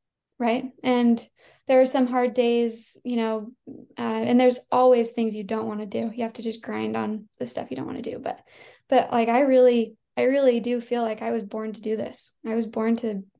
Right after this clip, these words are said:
build and create and assemble teams and mobilize resources and investors to build something that, that I believe is gonna change the world. Like, that's, I just,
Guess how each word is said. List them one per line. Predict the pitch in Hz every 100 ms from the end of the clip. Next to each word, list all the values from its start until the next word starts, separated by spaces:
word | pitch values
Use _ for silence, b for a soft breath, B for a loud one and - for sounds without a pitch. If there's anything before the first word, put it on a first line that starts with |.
| _
build | - 220 220
and | 220 208
create | - 226 233
and | 226 208 - b b b _
assemble | 247 247 247 254 233
teams | - 262 254 240 226
and | 220 220 - b b
mobilize | 247 269 269 269 247 240
resources | 220 254 247 254 240 - 240 233
and | 226
investors | 214 240 240 - 233 214
to | - 220
build | 220 226 233
something | - 226 226 226 220
that, | 220 240 _ _ _ -
that | 240 -
I | 233
believe | 247 233 214
is | 208
gonna | 220
change | 220 226 214 214
the |
world. | 214 220 208 202
Like, | 233
that's, | 233 226
I | 220
just, | 214 - -